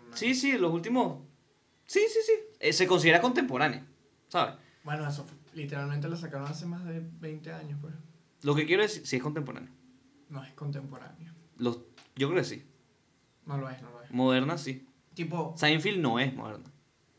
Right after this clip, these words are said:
Speaker 2: Friends tampoco.
Speaker 1: Una
Speaker 2: Friends
Speaker 1: serie
Speaker 2: es,
Speaker 1: moderna de Big Bang
Speaker 2: Friends,
Speaker 1: Theory, por
Speaker 2: Friends,
Speaker 1: ejemplo.
Speaker 2: eso es moderno.
Speaker 1: De los últimos años, pues.
Speaker 2: Friends empezó que, creo que Friends se estrenó en el noventa y dos, creo.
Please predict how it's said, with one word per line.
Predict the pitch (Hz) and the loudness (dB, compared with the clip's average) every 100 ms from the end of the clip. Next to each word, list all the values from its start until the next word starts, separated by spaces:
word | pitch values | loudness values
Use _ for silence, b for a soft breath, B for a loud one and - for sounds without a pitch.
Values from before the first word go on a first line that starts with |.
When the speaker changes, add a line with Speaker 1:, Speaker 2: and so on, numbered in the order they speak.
| _ _ _ _ - _ _ | _ _ _ _ -20 _ _
Speaker 2:
Friends | 139 127 - | -16 -16 -12
tampoco. | 139 147 165 - - | -12 -10 -12 -14 -14
Speaker 1:
Una | - - - - 139 | -16 -18 -14 -2 2
Speaker 2:
Friends | |
Speaker 1:
serie | 165 165 | 6 6
Speaker 2:
es, | |
Speaker 1:
moderna | 165 151 170 170 | 8 8 8 6
de | |
Big | 147 | 4
Bang | 170 | 4
Speaker 2:
Friends, | 185 156 | 4 2
Speaker 1:
Theory, | 113 - - - | 2 -4 -18 -10
por | 147 | -2
Speaker 2:
Friends, | 147 | 0
Speaker 1:
ejemplo. | 147 110 - _ _ _ | 0 -2 -10 _ _ _
Speaker 2:
eso | - 143 | -12 -8
es | 147 | -6
moderno. | 160 170 147 160 - - _ _ _ _ - | -4 -4 -6 -10 -12 -18 _ _ _ _ 4
Speaker 1:
De | |
los | 147 185 | 8 10
últimos | 220 208 | 8 4
años, | 160 110 | 4 2
pues. | 110 | -2
Speaker 2:
Friends | - 185 | -2 -2
empezó | 208 208 214 208 | -4 -4 -4 -6
que, | 190 - - - | -8 -10 -16 -16
creo | - 160 | -10 -8
que | |
Friends | 165 147 147 147 | -8 -6 -4 -6
se | |
estrenó | - - 175 151 139 | -8 -14 -14 -8 -6
en | 139 | -4
el | |
noventa | 175 175 139 131 | -6 -6 -8 -8
y | |
dos, | 123 135 - | -8 -10 -12
creo. | - 131 | -12 -14